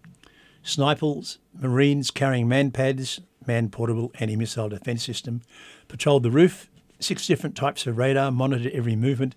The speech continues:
in the airspace for a hundred miles around. Secret Service and F B I and the Capitol Police patrolled the grounds in constant physical electronic contact with each other, and three separate perimeters had been established. The first was a series of ram raids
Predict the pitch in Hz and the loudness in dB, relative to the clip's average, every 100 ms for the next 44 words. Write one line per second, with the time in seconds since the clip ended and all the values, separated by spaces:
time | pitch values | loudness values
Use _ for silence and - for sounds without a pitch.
0 | _ - - _ - 113 135 139 - - | _ -20 -20 _ -8 -4 0 2 2 0
1 | 135 123 127 107 135 120 120 113 110 120 | -2 -2 -6 -2 -2 0 0 0 -2 0
2 | 135 139 - _ _ _ _ _ - 160 | 0 -2 -8 _ _ _ _ _ -4 -2
3 | 147 131 - 143 139 - - 139 - 131 | -2 -2 0 2 0 -4 -4 -4 -2 -2
4 | 135 131 117 113 135 143 127 110 127 135 | 0 0 -2 -4 -4 -2 -4 -4 -2 -2
5 | 127 - - - - - 120 147 143 120 | -4 -10 -18 -20 -18 -12 -4 0 0 0
6 | 117 127 131 113 113 - 143 - 127 - | 0 2 0 0 -4 -2 -2 -4 -8 -6
7 | 120 135 131 120 _ - - 113 131 - | -4 -2 -4 -6 _ -20 -12 -8 -6 -4
8 | 135 123 - 143 151 135 117 117 147 143 | -4 -4 -4 -4 -4 -4 -4 -2 0 0
9 | 156 - _ _ - - - 202 - 180 | -2 -6 _ _ -12 -6 0 0 0 -2
10 | 165 - 170 175 107 92 117 110 104 - | -4 -4 0 0 0 -2 -4 -4 -4 -6
11 | 113 101 95 - - _ - - - 117 | -8 -8 -8 -10 -12 _ -20 -20 -14 -8
12 | - 165 147 - 113 - 156 143 110 107 | 0 2 2 -2 -4 -2 0 0 0 0
13 | 131 156 127 120 147 139 - | 4 4 4 4 2 -2 -12